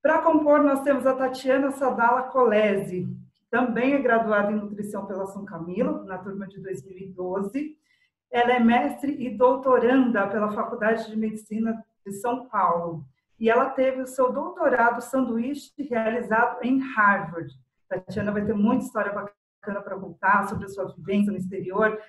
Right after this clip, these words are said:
Então, Tatiana, muito obrigada. Obrigada pelo aceite, pela participação. E pra poder moderar todo esse nosso bate-, bate-papo, nós temos ele,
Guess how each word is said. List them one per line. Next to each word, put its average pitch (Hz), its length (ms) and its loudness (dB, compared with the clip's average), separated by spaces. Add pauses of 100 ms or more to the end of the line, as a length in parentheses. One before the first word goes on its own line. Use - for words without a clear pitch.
(120)
Então, 247 240 2
Tatiana, 240 400 0
muito 233 280 2
obrigada. 226 680 0 (240)
Obrigada 202 480 -2
pelo 196 140 -4
aceite, 226 600 -2
pela 202 200 -4
participação. 202 880 -4 (480)
E 392 320 0
pra 339 340 2
poder 285 320 0
moderar 254 680 4
todo 226 180 -2
esse 220 180 -6
nosso 220 360 -4
bate-, 202 320 -6
bate-papo, 208 560 0
nós 233 180 -8
temos 254 300 -4
ele, 175 340 -6